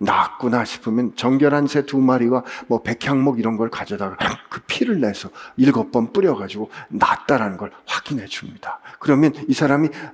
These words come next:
몸에 온갖 털을 다 밀고요. 그리고 옷을 빨고 진영 바깥에 나가서 칠 일을 기다립니다. 그리고 다시 머리털과 눈썹과 혼털을 밀고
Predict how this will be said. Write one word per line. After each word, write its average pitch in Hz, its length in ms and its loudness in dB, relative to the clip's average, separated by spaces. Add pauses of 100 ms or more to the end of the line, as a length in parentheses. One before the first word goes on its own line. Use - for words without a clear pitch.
(100)
몸에 156 500 6
온갖 180 600 4
털을 226 400 4
다 - 320 0
밀고요. 156 640 4 (320)
그리고 139 260 4
옷을 139 400 4
빨고 117 340 2
진영 135 380 4
바깥에 - 380 -4
나가서 - 420 -8 (320)
칠 - 260 -4
일을 - 240 -2
기다립니다. - 680 -12 (320)
그리고 113 220 -2
다시 110 260 -2
머리털과 117 840 2
눈썹과 123 600 0
혼털을 143 680 -2
밀고 131 340 2